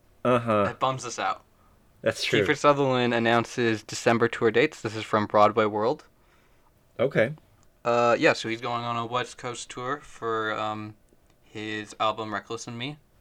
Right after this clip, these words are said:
Speaker 2: Uh, he
Speaker 1: Ooh,
Speaker 2: did
Speaker 1: nice.
Speaker 2: a tour this summer already. Um, he's gonna be along the West Coast. Uh, I'm not gonna read off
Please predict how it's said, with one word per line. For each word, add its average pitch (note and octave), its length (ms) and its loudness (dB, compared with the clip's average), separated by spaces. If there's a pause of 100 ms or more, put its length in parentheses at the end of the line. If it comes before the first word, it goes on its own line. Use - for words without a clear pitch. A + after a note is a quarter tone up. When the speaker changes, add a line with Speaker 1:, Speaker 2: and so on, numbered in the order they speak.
(120)
Speaker 2:
Uh, G2+ 220 -4
he D4 160 -8
Speaker 1:
Ooh, G#4 60 6
Speaker 2:
did F4+ 80 0
Speaker 1:
nice. G#2 340 0
Speaker 2:
a - 20 -14
tour G#2+ 320 -8
this G#2 160 -14
summer B2 500 -6
already. A#2 440 -4
Um, G2 400 -6 (640)
he's G#2+ 120 -14
gonna G#2 160 -10
be G#2 200 -8
along G#2 320 -6
the G#2+ 60 -14
West C3+ 260 -2
Coast. C3 440 -6 (120)
Uh, F#2 60 -2 (120)
I'm G2 80 -8
not G#2 120 -16
gonna A2 120 -14
read G#2 260 -10
off G2+ 320 -6